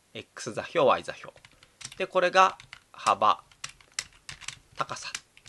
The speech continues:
っていうことになってますので、まあ、とりあえずX座標を、まあ、例えば十とかってすれば、どうなるかというと、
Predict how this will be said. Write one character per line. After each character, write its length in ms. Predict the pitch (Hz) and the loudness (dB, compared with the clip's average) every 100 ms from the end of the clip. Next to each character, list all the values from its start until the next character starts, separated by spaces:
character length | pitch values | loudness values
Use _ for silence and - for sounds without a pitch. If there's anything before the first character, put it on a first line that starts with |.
| _ | _
っ 20 | |
て 60 | 143 | -2
い 80 | 131 | -2
う 60 | |
こ 120 | 131 | -4
と 140 | 123 107 | -4 -6
に 80 | 98 | -6
な 80 | |
っ 60 | 92 | -16
て 160 | - 85 | -18 -18
ま 120 | - | -18
す 120 | - | -16
の 100 | 95 | -2
で、 260 | 143 202 - - _ _ _ _ | 0 0 -2 -20 _ _ _ _
ま 140 | 196 | 0
あ、 40 | 175 | 2
と 140 | 170 | 2
り 80 | 190 | 2
あ 80 | 220 | 2
え 60 | |
ず 120 | 156 107 | 2 0
X 380 | 117 - - | -2 -8 -6
座 140 | 165 - | -2 -2
標 200 | 107 90 | -4 0
を、 220 | 107 113 | 2 2
ま 160 | 110 92 | -2 -4
あ、 60 | |
例 140 | 98 107 | -6 -6
え 20 | |
ば 140 | 82 | -8
十 200 | - 107 | -8 -10
と 120 | 95 - | -10 -14
か 200 | - - _ _ _ _ | -20 -20 _ _ _ _
っ 20 | |
て 140 | 156 | -8
す 340 | 143 - - 156 | -8 -12 -10 -2
れ 140 | 165 | 2
ば、 300 | 170 202 208 - - - | 8 8 8 -6 -20 -6
ど 160 | 135 117 | -2 -2
う 20 | |
な 100 | 90 | -2
る 100 | - | -6
か 160 | - - | -10 -12
と 160 | 80 | -14
い 80 | 71 | -14
う 100 | - | -16
と、 380 | - 151 196 | -4 0 0